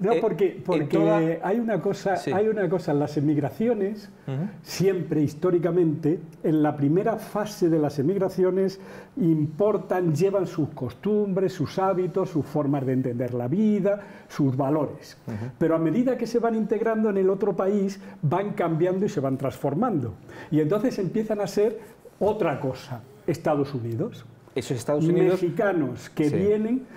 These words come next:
Speaker 2: Sí.
Speaker 1: ¿eh? y que ahora,
Speaker 2: Sí.
Speaker 1: ¿eh? son los que están, por
Speaker 2: Vale.
Speaker 1: ejemplo, algunos en contra de, eh, España, por ejemplo, diciendo que si Cortés les masacró,
Speaker 2: Vale.
Speaker 1: que si no sé quién les masacró. Bueno, ¿qué ha ocurrido?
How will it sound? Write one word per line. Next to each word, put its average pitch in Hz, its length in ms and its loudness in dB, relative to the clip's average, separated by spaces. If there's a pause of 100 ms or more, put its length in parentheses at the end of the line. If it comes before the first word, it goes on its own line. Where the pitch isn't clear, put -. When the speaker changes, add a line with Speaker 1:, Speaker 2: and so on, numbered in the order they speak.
Speaker 2:
Sí. 160 140 0
Speaker 1:
¿eh? 233 260 0
y 175 140 2
que 143 180 2
ahora, 220 540 2
Speaker 2:
Sí. 170 120 -4
Speaker 1:
¿eh? 247 240 0
son 214 300 2
los 208 160 0
que - 120 0
están, 208 360 -2
por 208 120 0
Speaker 2:
Vale. 180 100 -2
Speaker 1:
ejemplo, 180 260 0
algunos 214 500 0
en 131 180 0
contra 214 500 0
de, 214 280 2 (240)
eh, 151 280 2
España, 220 480 -2
por 214 100 2
ejemplo, 214 420 0
diciendo 202 460 0
que 180 60 -2
si 151 160 -2
Cortés 135 420 0
les 156 160 2
masacró, 156 640 0
Speaker 2:
Vale. 226 120 0
Speaker 1:
que 156 120 0
si 160 240 0
no 190 140 2
sé 165 200 0
quién 165 200 2
les 147 100 2
masacró. 180 640 0 (260)
Bueno, 247 180 0 (200)
¿qué 202 80 -2
ha 233 40 2
ocurrido? 214 540 0